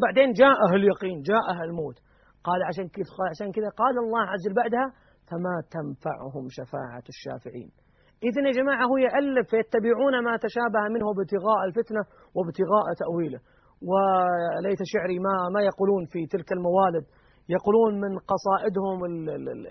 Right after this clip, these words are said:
الشركية الكفرية. بأقول لك بيت بس من، من ما قاله البوصيري، ويعني يحتفلون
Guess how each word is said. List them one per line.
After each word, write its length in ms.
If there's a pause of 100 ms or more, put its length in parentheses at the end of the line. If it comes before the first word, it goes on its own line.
الشركية 600
الكفرية. 540 (800)
بأقول 360
لك 160
بيت 320
بس 200
من، 100 (260)
من 160
ما 100 (100)
قاله 200
البوصيري، 580 (440)
ويعني 540
يحتفلون 600